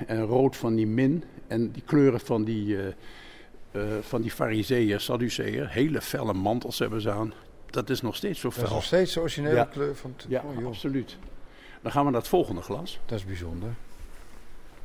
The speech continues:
Speaker 1: Eh, je hebt nog steeds Johannes. En dan, die wordt dan opgevolgd door een glas met betrekking tot Jezus. Nou, dit is dan de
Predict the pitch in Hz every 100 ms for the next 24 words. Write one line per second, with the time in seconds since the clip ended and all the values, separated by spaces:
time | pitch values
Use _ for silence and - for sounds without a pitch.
0 | - 113 147 156 143 - 160 120 117 165
1 | 180 185 - - - 139 120 123 123 135
2 | - - - - - - - - - -
3 | 123 117 131 117 104 - - - - -
4 | - - - - - - - - 151 -
5 | 135 147 147 - - - - - - 117
6 | 131 127 123 120 - 131 127 - - -
7 | - - 110 - 143 135 135 127 117 117
8 | 95 - - - - - - - - -
9 | - - - - - - - 90 135 143
10 | 139 - 110 104 104 90